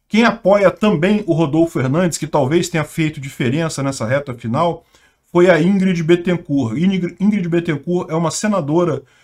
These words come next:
é, colombiana que durante muito tempo foi prisioneira das farc. Ela foi, é, tra-, é, prisioneira, coisa e tal, conseguiu se libertar das farc, coisa e tal. As farc, vocês sabem, é um câncer lá na Colômbia, né? Realmente uma situação muito triste,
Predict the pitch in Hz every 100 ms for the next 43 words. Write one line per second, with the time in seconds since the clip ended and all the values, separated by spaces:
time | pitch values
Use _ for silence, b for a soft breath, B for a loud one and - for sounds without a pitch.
0 | b b 135 135 147 143 151 160 175 196
1 | 185 185 185 180 165 185 185 190 190 -
2 | 180 185 - 180 180 196 185 190 156 160
3 | 185 165 143 - - 143 123 - 117 113
4 | 123 143 139 101 123 110 127 120 117 110
5 | 107 135 139 131 165 160 131 127 160 165
6 | 180 - 139 175 190 b b b b -
7 | 156 160 147 - - 160 147 123 - 151
8 | 151 147 143 117 139 135 117 165 180 b
9 | b b b 135 - 175 175 185 190 185
10 | - 175 175 160 170 208 - 156 175 -
11 | 139 143 147 135 117 104 123 139 143 143
12 | 165 - 139 165 175 180 - 151 180 175
13 | 180